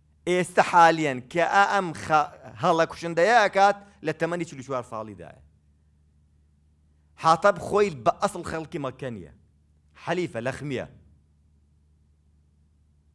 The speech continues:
بەڵام ماڵ و مناڵی لە ناو مەککەیان. بیرەکاتەوە ئەگەر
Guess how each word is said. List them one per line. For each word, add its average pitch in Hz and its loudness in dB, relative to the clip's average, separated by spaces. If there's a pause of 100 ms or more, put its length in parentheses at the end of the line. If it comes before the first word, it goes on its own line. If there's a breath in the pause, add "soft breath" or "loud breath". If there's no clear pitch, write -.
(320)
بەڵام 156 2 (100)
ماڵ 160 6
و 156 -4
مناڵی 151 -2
لە 127 -4
ناو 135 0 (100)
مەککەیان. 98 -12 (3500)
بیرەکاتەوە 180 -2 (1200)
ئەگەر 127 -2